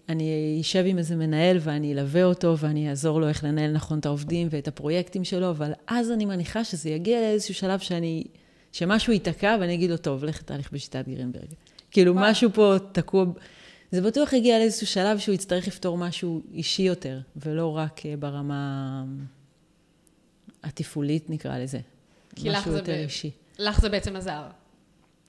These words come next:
Speaker 1: כי לי זה עזר, וכי אני מרגישה שבסוף כדי שבן אדם יגשים את עצמו או יצליח, הוא צריך להיות יותר קשוב לעצמו, או יותר, אה, אה,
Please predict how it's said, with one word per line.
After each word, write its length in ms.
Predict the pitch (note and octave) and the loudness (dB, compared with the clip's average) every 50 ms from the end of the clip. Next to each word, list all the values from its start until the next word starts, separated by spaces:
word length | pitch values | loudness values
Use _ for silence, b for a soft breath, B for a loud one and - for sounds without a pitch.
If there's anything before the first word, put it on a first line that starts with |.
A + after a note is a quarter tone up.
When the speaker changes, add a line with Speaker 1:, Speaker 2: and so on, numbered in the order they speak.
| - - _ _ - | -20 -20 _ _ 2
Speaker 1:
כי 120 | - F#3 | 4 4
לי 140 | G#3 A#3 A3 | 6 6 6
זה 120 | A3 G3 | 6 6
עזר, 240 | F3+ F3 G#3+ C4 D4 C4+ | 6 6 4 4 2 2
וכי 180 | A#3 - - F3 E3+ | 0 0 0 0 0
אני 100 | E3 E3 | 0 0
מרגישה 480 | E3 D#3 D#3+ D#3 D#3+ - - G#3+ A3+ A3 | 0 0 -2 -2 -2 -2 0 0 0 0
שבסוף 460 | - A#3 G3+ G3+ F#3 - G3+ G3 G3 | 0 0 0 0 0 0 -2 -2 -2
כדי 180 | - G3+ F#3 | -4 -6 -4
שבן 300 | F#3+ - F#3 E3 E3+ E3 | -4 -6 -4 -4 -2 -2
אדם 240 | E3 E3 E3 F3 F3 F3+ | -2 -2 -2 -2 -2 0
יגשים 440 | F3 E3 D#3 C#3 - - F3+ F3 | -2 -2 -2 -4 -2 -2 -2 -2
את 100 | F3 E3 | -2 -4
עצמו 420 | F3 E3 - - E3+ D#3+ D#3 D3+ D3+ | -6 -8 -6 -6 -6 -4 -2 -2 -2
או 60 | D3 | -2
יצליח, 520 | D3+ D3+ C#3+ C#3 - - F#3 F#3+ G3 G3 G3 | -2 -4 -4 -6 -6 -4 -2 -2 -2 -2 -4
הוא 60 | D#3+ | -8
צריך 340 | - - D3+ D3+ D3 - - | -8 -6 -8 -8 -8 -8 -8
להיות 200 | D#3+ D#3 C#3+ - | -8 -8 -8 -8
יותר 360 | D3+ - - D3 C#3+ C#3+ D3 D3 - | -10 -10 -8 -8 -8 -8 -10 -10 -8
קשוב 380 | - F#3 - - F3 D3+ D3+ | -8 -6 -4 -4 -4 -4 -2
לעצמו, 480 | D3+ D3 C#3+ C#3+ - - D3+ D3 C#3+ C#3 | -4 -6 -6 -8 -8 -8 -8 -8 -6 -6
או 80 | C3+ | -6
יותר, 260 | C#3+ C#3+ C#3+ - - D3 D3 C#3+ C#3+ | -8 -8 -8 -10 -10 -10 -8 -8 -8
אה, 400 | D3 D3 D3 C#3+ D3 D3 D3 C#3+ C#3 - b b b b b b b b b b b b b b b b b b b b b b b b b _ _ _ _ - | -8 -8 -8 -8 -8 -10 -10 -12 -14 -16 b b b b b b b b b b b b b b b b b b b b b b b b b _ _ _ _ -10
אה, 40 | D#3+ | -8